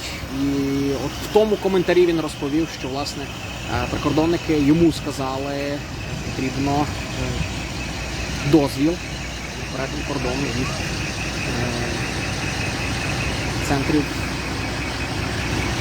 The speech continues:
територіального комплектування.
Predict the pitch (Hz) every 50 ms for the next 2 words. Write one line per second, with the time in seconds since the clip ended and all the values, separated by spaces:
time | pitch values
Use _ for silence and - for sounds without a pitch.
0 | - - - - 160 156 156 151 156 165 165 165 170 165 156 151 156 151 147 147
1 | - - - - - - - - - - - - - 131 127 127 147 151 - -
2 | 180 165 131 113 - -